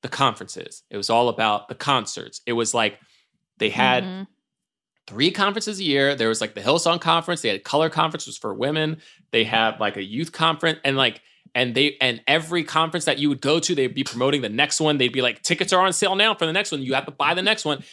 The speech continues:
Speaker 1: It was like, it was so much about that. And, like, there were so many events, like, throughout the week. You would have this thing called Hill-,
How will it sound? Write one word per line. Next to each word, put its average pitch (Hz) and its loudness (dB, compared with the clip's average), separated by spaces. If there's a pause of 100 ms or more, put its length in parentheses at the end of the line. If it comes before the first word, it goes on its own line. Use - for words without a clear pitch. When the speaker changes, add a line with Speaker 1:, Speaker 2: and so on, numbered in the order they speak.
Speaker 1:
It 135 2
was 151 2
like, 170 2 (340)
it 160 -12
was 165 -2
so 180 2
much 175 0 (100)
about 135 -2
that. 127 2 (100)
And, 139 0
like, 123 0 (640)
there 131 2
were 139 4
so 143 2
many 156 2
events, 175 -2
like, 113 0
throughout 120 2
the 117 -2
week. 107 -6
You 117 -4
would 120 0
have 135 2
this 135 -2
thing 143 2
called 120 4
Hill-, 127 2